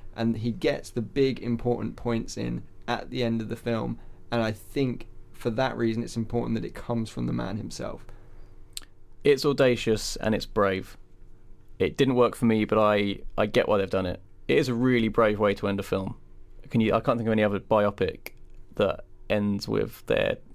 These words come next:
Speaker 2: the charac-, the actor transitioning to the actual person.
Speaker 1: Mm.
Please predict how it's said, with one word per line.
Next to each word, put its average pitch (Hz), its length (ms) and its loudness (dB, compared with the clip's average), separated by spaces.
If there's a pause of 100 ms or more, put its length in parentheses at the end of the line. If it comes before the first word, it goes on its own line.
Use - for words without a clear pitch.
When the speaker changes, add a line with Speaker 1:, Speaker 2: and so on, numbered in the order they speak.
(180)
Speaker 2:
the 110 100 0
charac-, - 340 0
the 107 140 2
actor 101 380 0
transitioning 101 640 -2
to - 100 -6
the 101 80 2
actual - 220 -4
person. 92 480 0 (100)
Speaker 1:
Mm. 123 200 -8